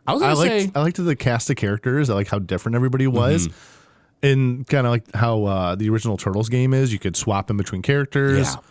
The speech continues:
Speaker 2: You know, 'cause if someone was ru-, running low on health, you could be like, "Oh, I,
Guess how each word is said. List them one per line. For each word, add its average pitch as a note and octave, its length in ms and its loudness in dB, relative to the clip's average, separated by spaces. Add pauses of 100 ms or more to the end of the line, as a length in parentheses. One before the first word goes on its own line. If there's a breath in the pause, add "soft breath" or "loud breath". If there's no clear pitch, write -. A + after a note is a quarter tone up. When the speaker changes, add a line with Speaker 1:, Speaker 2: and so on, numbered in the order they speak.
(360 soft breath)
Speaker 2:
You A2+ 80 2
know, G2+ 140 0
'cause G#2+ 200 0
if G#2+ 100 -2
someone G#2+ 220 0
was G2+ 200 0
ru-, G2+ 140 -2
running G#2 260 -2
low F#2+ 80 -2
on F2 120 -4
health, F#2+ 300 -2
you F#2+ 60 -4
could F#2 80 -6
be F#2+ 60 -2
like, F#2 160 -2
"Oh, G#2 180 0
I, G2 140 -2